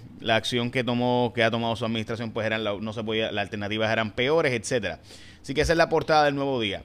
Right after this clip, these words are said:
Lo que para mí debería ser la portada es que se ha trancado el juego. Los republicanos en Washington han trancado el juego y ya oficialmente está trancado el juego de los chavos para Puerto Rico, los diecinueve billones. Específicamente esto es una enmienda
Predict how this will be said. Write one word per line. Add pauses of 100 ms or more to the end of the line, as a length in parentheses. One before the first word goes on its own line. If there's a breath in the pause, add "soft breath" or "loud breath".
(160)
Lo
que
para
mí
debería
ser
la
portada
es
que
se
ha
trancado
el
juego.
Los
republicanos
en
Washington
han
trancado (420 loud breath)
el
juego (580 loud breath)
y
ya
oficialmente
está
trancado
el
juego
de
los
chavos
para
Puerto
Rico,
los
diecinueve
billones.
Específicamente
esto
es
una
enmienda